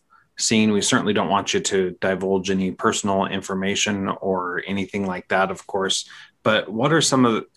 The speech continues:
the traps that you've seen, um, educators get into, and how, kind of some things that have led to that, that, uh, you know, maybe talk about a slippery slope or something where once you start going down a path, it's hard to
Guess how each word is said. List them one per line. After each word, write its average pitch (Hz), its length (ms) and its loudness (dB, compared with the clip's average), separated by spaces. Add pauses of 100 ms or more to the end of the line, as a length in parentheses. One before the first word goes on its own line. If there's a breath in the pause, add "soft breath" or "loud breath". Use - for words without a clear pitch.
the 98 420 -2
traps 110 480 0
that - 80 -8
you've 101 160 -2
seen, 101 520 -2
um, 87 360 -4
educators 101 580 0
get 95 180 -2
into, 117 600 2
and 98 400 -2 (320 loud breath)
how, 110 640 4 (420)
kind 135 180 2
of 131 80 2
some 110 180 2
things 113 240 4
that - 140 2
have 98 200 -2
led 180 380 0
to 107 220 0
that, 85 440 -4
that, 90 340 -2
uh, 87 300 -2 (340 soft breath)
you 123 120 6
know, 104 120 4
maybe 110 260 2
talk 110 240 0
about 98 200 0
a 87 40 -4
slippery - 400 0
slope 110 500 2 (120)
or 95 240 2
something 110 420 0
where 98 360 2 (260 soft breath)
once 110 160 0
you - 80 -4
start 101 260 4
going 107 180 2
down 101 200 2
a 95 40 -4
path, 104 340 0
it's 85 120 -6
hard 101 260 0
to 90 340 0